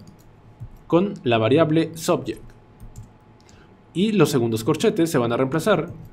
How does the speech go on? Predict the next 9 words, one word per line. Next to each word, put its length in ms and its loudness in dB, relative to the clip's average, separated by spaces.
con 340 0
el 140 0
mensaje. 580 -2
De 180 2
esta 180 -2
forma. 360 -4
Una 200 4
vez 140 4
tengamos 520 0